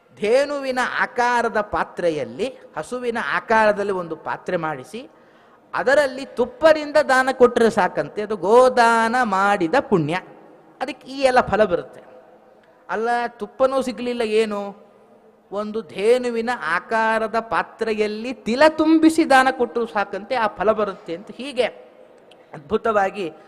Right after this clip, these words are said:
ಗೋದಾನಕ್ಕಿಷ್ಟು ಮಹತ್ವ ಇದೆ ಅನ್ನುವ ಭೀಷ್ಮರ ಉತ್ತರವನ್ನು ನಾವು ನೋಡಿ ಚಿಂತನೆ ಮಾಡಬಹುದು. ಇದರ ಸಂದೇಶ ಏನು ಅಂದ್ರೆ,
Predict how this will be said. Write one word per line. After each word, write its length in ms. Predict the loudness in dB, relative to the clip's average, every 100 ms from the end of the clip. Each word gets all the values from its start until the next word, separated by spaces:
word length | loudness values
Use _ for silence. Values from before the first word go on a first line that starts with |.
| -20 -20 -14
ಗೋದಾನಕ್ಕಿಷ್ಟು 880 | -2 0 2 -2 -4 -10 -16 -8 -8
ಮಹತ್ವ 340 | -8 -10 -8 -6
ಇದೆ 320 | -2 -2 -2
ಅನ್ನುವ 360 | -6 -10 -6 -6 -6 -16 _ _ _ _ _ _ _ _ -14
ಭೀಷ್ಮರ 420 | -14 -10 -4 0 0 -2 -8 -20 -18
ಉತ್ತರವನ್ನು 500 | -12 0 0 2 -2
ನಾವು 560 | -4 -4 -4 -8 -8 -14
ನೋಡಿ 180 | -12 -10
ಚಿಂತನೆ 320 | -12 -8 -8
ಮಾಡಬಹುದು. 560 | -6 -8 -10 -14 -16 _ _ _ _ _ _ _
ಇದರ 180 | -6 -4 -2 -4 -6 -12
ಸಂದೇಶ 340 | -8 0 0 0
ಏನು 320 | -4 -6 -10
ಅಂದ್ರೆ, 580 | -10 -10 -10 -10 -12